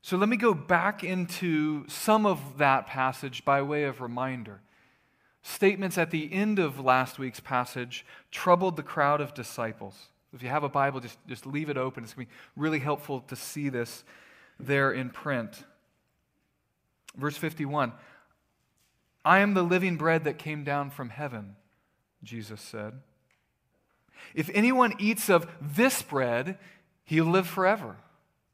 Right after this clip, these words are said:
And the bread that I will give for the life of the world is," what does it say? "My flesh."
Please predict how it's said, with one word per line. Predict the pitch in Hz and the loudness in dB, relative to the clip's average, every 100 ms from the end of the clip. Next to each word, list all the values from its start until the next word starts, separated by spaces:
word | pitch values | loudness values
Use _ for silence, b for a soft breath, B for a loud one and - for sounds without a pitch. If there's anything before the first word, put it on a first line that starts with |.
| _ _ _ _ _ _ _ _ _ _ B B | _ _ _ _ _ _ _ _ _ _ B B
And | 175 180 | 4 4
the | |
bread | 170 175 214 233 | 4 6 8 8
that | 226 | 4
I | 190 170 208 | 4 6 6
will | 208 196 165 135 - - | 6 2 0 -4 -16 -6
give | 196 208 156 139 156 165 B | 0 2 2 0 -4 -12 B
for | - - 180 | -8 2 4
the | 165 | 4
life | 160 202 262 | 8 6 6
of | 254 214 | -2 -2
the | 240 | -2
world | 185 135 123 120 117 | 0 2 2 0 0
is," | 160 160 135 139 156 - - - | 2 4 4 0 -4 -10 -16 -20
what | 127 | -20
does | 123 | -18
it | 117 | -14
say? | 113 104 104 - _ _ _ _ _ _ _ _ _ | -12 -12 -14 -18 _ _ _ _ _ _ _ _ _
"My | 113 | -16
flesh." | 110 - 151 170 - - - - | -16 -18 -14 -14 -14 -16 -18 -20